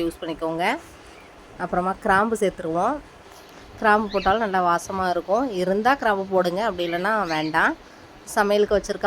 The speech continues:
ஆயில் எதுவோ அதை சேர்த்துக்கோங்க. இப்போ கொஞ்சம் வசங்கட்டும் வெங்காயம். வெங்காயம் வசங்கானதும் ரெண்டு பச்சை மிளகாய் போட்டிருக்கோம். இப்போ வந்து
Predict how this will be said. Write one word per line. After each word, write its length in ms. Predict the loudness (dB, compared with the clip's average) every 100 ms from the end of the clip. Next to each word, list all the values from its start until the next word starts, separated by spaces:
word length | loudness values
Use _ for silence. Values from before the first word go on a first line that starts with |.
| 4
ஆயில் 220 | 4 2 0 -2
எதுவோ 200 | 0 2
அதை 120 | 0 -2
சேர்த்துக்கோங்க. 480 | -4 -2 -2 -2 -2 -4 -8 -20 -20 -20 -20 -20 -20 -20 -20 -20 -20 -20 -18 -6 -2
இப்போ 140 | 0 0
கொஞ்சம் 240 | 0 2 2
வசங்கட்டும் 560 | 2 0 -2 0 0 0
வெங்காயம். 520 | 0 0 2 0 -2 -6 -20 -18 -14 -14 -14 -18 -20 -20 -20 -20 -8 -2
வெங்காயம் 280 | 0 2 0
வசங்கானதும் 460 | 0 0 0 2
ரெண்டு 140 | 0 0
பச்சை 200 | -2 0
மிளகாய் 280 | 0 0 0 -2
போட்டிருக்கோம். 480 | -6 -6 -2 -2 -4 -12 -16 -18 -20 -20 -20 -20 -18 -14
இப்போ 120 | -4 -2
வந்து 140 | 0